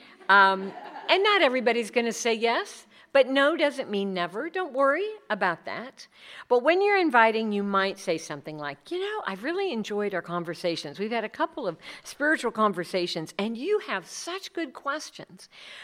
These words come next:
But I've gotten, I'm kinda curious, have you ever actually read the Bible? Have you ever looked at any of the biographies of Jesus?" They w-, may not know what a gospel is.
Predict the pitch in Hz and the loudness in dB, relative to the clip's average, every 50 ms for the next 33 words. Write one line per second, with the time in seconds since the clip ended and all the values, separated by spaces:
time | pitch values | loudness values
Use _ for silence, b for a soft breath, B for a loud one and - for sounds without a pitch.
0 | B B B - 277 285 285 285 262 220 - 349 339 415 453 - - 392 359 339 | B B B 0 2 2 2 0 -2 0 0 0 2 2 0 0 0 0 0 0
1 | 320 - - - 262 269 277 277 - - 440 466 480 466 - - 247 226 233 240 | -2 -6 -2 0 0 0 0 -4 -8 -6 -6 -6 -6 -8 -8 -6 -2 -2 0 -2
2 | 240 233 240 - 285 233 - 427 466 508 - 494 466 466 508 523 - - - 269 | -2 -4 -4 -6 -6 -6 -6 -8 -8 -2 0 0 0 0 -2 -4 -4 -4 -4 -4
3 | 269 262 - - - - 262 262 247 247 233 196 202 214 202 156 151 156 156 180 | -4 -4 -4 -6 -6 -6 -6 -6 -6 -6 -8 -4 -2 0 0 0 -2 -4 -8 -8
4 | 160 190 185 185 185 175 - - 175 B B B B B B 220 226 214 254 247 | -6 -6 -4 -4 -6 -6 -10 -14 -14 B B B B B B -4 -2 0 0 2
5 | 285 311 320 339 359 349 311 285 285 277 240 - - - - - - B B B | 4 2 2 2 -4 -4 -4 0 2 2 2 2 -4 -14 -18 -18 -18 B B B
6 | B B _ - 196 196 202 208 220 220 208 202 190 170 160 214 208 160 - 214 | B B _ -2 0 0 0 0 0 0 0 0 0 0 0 -2 -2 0 0 0
7 | 202 202 208 214 220 226 226 196 - 190 175 - - - 151 147 135 - 160 143 | 0 2 2 2 2 2 2 0 -2 -4 -4 -4 -4 -4 -6 -4 -6 -8 -12 -14
8 | 139 - 156 147 139 - - - - - - 143 151 143 143 147 - - 170 160 | -10 -8 -8 -8 -8 -10 -14 -18 -20 -20 -14 -12 -10 -10 -8 -10 -10 -8 -8 -8
9 | 160 160 160 156 - 135 156 151 123 131 135 - - 139 135 135 131 - - - | -6 -6 -8 -8 -8 -10 -12 -10 -10 -10 -12 -10 -10 -10 -10 -10 -10 -14 -18 -18
10 | - - 220 247 - - - | -18 -18 -18 -20 -20 -20 -20